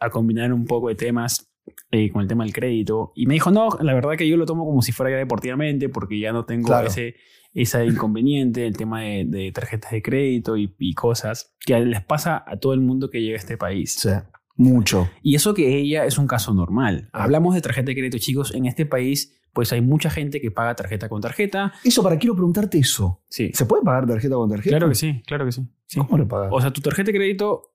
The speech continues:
Speaker 1: en muchos bancos ya es, eh, eh, lí-, es líquido. O sea, es como dinero real.
Speaker 2: Ah.
Speaker 1: Para, entonces tú puedes parchar tarjeta
Speaker 2: No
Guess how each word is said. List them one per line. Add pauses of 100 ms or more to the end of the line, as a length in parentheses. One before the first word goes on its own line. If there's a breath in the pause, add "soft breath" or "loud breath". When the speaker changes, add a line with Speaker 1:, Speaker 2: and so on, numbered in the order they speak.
Speaker 1:
en
muchos
bancos
ya
es,
eh,
eh,
lí-, (220)
es
líquido. (120)
O
sea,
es
como
dinero
real.
Speaker 2:
Ah.
Speaker 1:
Para,
entonces
tú
puedes (320)
parchar (180)
tarjeta
Speaker 2:
No